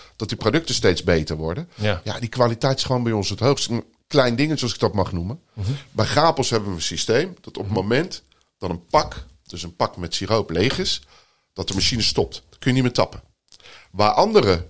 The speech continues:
Speaker 1: producenten, die eigenlijk die flesjes verkopen,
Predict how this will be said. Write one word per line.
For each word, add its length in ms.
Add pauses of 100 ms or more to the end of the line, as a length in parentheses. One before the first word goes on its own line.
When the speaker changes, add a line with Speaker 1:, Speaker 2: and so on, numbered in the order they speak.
(320)
Speaker 1:
producenten, 680 (120)
die 200
eigenlijk 380
die 100
flesjes 520
verkopen, 520